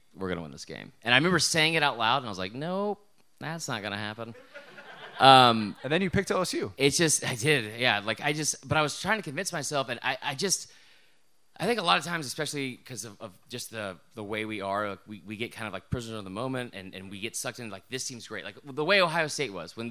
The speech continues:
Speaker 1: like, they be-, they got vaunted to greatness this season when they were playing the weakest part of their schedule.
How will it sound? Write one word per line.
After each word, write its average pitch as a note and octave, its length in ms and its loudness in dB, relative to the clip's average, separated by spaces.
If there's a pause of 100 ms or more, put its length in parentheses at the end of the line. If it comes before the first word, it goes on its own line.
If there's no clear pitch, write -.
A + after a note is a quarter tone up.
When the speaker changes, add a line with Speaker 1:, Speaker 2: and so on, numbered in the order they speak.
Speaker 1:
like, A2 240 -10
they E3+ 220 4
be-, F#3 280 -10
they F3 120 -4
got F#3+ 140 -2
vaunted C#3 420 -4
to A#2+ 60 -8
greatness F#2+ 440 -10
this F2 120 -14
season F2+ 360 -10 (280)
when G#2+ 120 -6
they B2 60 4
were A#2 80 2
playing B2 180 -4
the G#2 80 -6
weakest A2+ 260 -10
part A2 120 -8
of F2+ 40 -8
their F#2 60 -10
schedule. D#2 420 -14